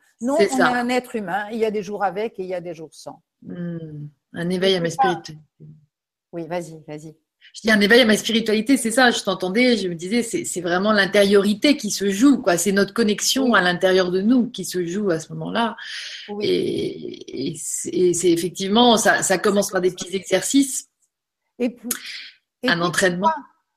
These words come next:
Speaker 1: tu vois, tu, tu
Speaker 2: Mm.
Speaker 1: vois, Lydie, ce que je voudrais dire, c'est qu'avec cet entraînement, tu pèles les plures de l'oignon. Comme i-, i-, Pascal disait qu'on va plus dans la profondeur. Mais quand tu
Speaker 2: Mm.
Speaker 1: pèles les plures de l'oignon, tu fais un pèlerinage vers ta bonté d'être.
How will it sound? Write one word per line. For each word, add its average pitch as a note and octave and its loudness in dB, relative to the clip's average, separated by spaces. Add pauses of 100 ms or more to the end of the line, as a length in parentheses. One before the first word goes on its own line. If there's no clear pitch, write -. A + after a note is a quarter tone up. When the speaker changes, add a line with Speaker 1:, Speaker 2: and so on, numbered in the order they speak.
(140)
Speaker 1:
tu C#4 -6
vois, C4+ -2
tu, - -14
tu C#4 -6
Speaker 2:
Mm. - -2
Speaker 1:
vois, D#3 -6
Lydie, B3 -4
ce - -12
que C#4+ -4
je B3 -6
voudrais C4+ -2
dire, D#4+ -6
c'est C#4 -8
qu'avec D4+ -4
cet C4 -6
entraînement, B3+ -2 (300)
tu D4 -2
pèles D#4+ 0
les C4+ 0
plures C#4 -4
de C4+ 0
l'oignon. A#3 -2
Comme A#3 -2
i-, G#3+ -10
i-, G#3+ -14
Pascal A#3 -2
disait A3+ -2
qu'on A3+ -4
va A3 -2
plus A3 -8
dans G#3+ -6
la G#3 2
profondeur. G3 -4 (400)
Mais A#3 -2
quand G4+ -2
tu E4 -6
Speaker 2:
Mm. - -6
Speaker 1:
pèles D#4+ -4
les C4 -4
plures B3 -4
de A3 -4
l'oignon, G#3+ -4 (440)
tu C#4 -2
fais F4 -6
un D#4 2
pèlerinage C#4+ -2
vers A#3 -8
ta G#3 -4
bonté A#3 -6
d'être. F#3+ -8